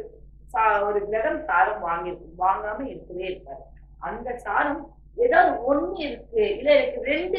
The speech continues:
கிரகங்கள் சாரம் வாங்கியிருக்கு அப்படின்னா நீங்க ரெண்டு திசையுமே இருக்கு.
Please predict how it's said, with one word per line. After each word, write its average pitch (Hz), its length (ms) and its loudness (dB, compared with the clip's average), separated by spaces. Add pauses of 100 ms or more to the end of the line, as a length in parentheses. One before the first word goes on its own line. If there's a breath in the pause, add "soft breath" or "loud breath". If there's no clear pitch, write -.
கிரகங்கள் 330 500 0
சாரம் 247 400 8
வாங்கியிருக்கு 202 460 0
அப்படின்னா 185 280 -4 (380)
நீங்க 190 180 -8 (140)
ரெண்டு 240 280 -6 (100)
திசையுமே 185 460 -10
இருக்கு. - 200 -20